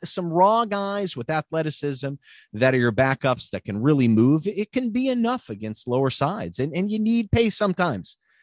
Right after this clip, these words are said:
And a Rafael Benitez team definitely has pace. And this is a guy that I thought he would like. We talked about this in the squad assessment. He plays fast. He wants to go forward. You know what I mean? He's not gonna be all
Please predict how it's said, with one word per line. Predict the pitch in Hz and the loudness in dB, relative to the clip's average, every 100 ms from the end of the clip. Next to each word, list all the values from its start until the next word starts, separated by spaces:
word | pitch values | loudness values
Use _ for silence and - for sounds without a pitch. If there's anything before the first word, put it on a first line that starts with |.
| _ | _
And | 143 | 0
a | |
Rafael | 165 240 285 | 2 4 2
Benitez | 208 190 202 165 135 | 2 0 0 -2 -2
team | 165 | -2
definitely | 160 180 160 | -2 -4 -4
has | 139 143 - | -4 -4 -4
pace. | 139 101 | -6 -6
And | 127 | -6
this | 302 - | -2 -2
is | 330 | 0
a | 190 | -2
guy | 143 147 190 147 | -2 0 0 0
that | 120 | -2
I | 135 | -4
thought | 139 147 127 - _ _ | -4 -4 -4 -8 _ _
he | - | -8
would | 208 202 | -6 -2
like. | 269 - | -2 -2
We | 127 | -4
talked | 135 190 - | 0 -2 -2
about | 190 170 | -4 -4
this | 165 - | -4 -6
in | |
the | 135 | -6
squad | - 180 190 | -2 -2 -2
assessment. | - 98 - 98 | -4 -8 -6 -8
He | |
plays | 101 139 160 160 | -4 2 2 2
fast. | - 165 131 - - _ _ - | 0 -2 -2 -8 -16 _ _ -8
He | 117 | -4
wants | 151 156 | -2 -2
to | - | 0
go | 160 160 | 2 2
forward. | - 175 175 101 80 | 2 0 0 -2 -10
You | 104 | -6
know | 113 | -2
what | 127 | -2
I | |
mean? | 135 156 | -2 -2
He's | 139 110 | -2 -2
not | 143 160 | -4 -4
gonna | 185 | -2
be | 180 | 2
all | 175 | 0